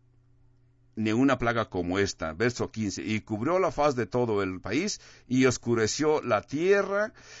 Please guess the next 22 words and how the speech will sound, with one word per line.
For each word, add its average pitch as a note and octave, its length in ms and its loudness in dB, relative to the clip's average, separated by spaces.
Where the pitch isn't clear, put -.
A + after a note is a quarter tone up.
y B2+ 240 2
consumió B2 680 0
toda B2 280 0
la G2+ 100 0
hierba A#2 380 2
de G#2 160 -2
la F#2 200 -4
tierra, E3 520 0
y A#2 160 -2
todo C3+ 380 2
el A2+ 180 -2
fruto E3+ 760 -2
de B2 140 -2
los A2 300 -4
árboles F#3 500 -2
que B2 160 -4
habían, B2+ 480 -2
que C3 120 2
había D3+ 200 4
dejado C#3+ 400 0
el B2 100 2
granizo. C#3+ 600 -2